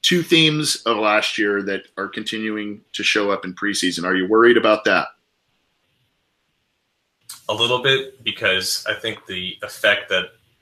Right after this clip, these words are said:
Speaker 2: Vontaze Burfict makes in the run defense is painfully obvious, and I'm of the opinion that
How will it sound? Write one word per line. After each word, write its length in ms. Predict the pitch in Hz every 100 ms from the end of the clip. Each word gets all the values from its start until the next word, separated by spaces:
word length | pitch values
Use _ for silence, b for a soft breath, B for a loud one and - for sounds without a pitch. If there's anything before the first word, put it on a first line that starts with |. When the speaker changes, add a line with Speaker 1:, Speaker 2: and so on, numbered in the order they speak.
| _ _ _ _
Speaker 2:
Vontaze 400 | 110 104 107 95
Burfict 360 | 98 95 101 -
makes 520 | 92 95 - - -
in 140 | 104 104
the 80 |
run 140 | 95 98
defense 440 | 95 101 98 -
is 380 | 92 90 - - _ _ _ _ _
painfully 400 | 113 104 - 95
obvious, 600 | 90 101 107 107 - - -
and 340 | 92 90 98 -
I'm 160 | 117 139
of 140 | 120
the 100 | 110
opinion 300 | 104 101 98
that 340 | 98 95 -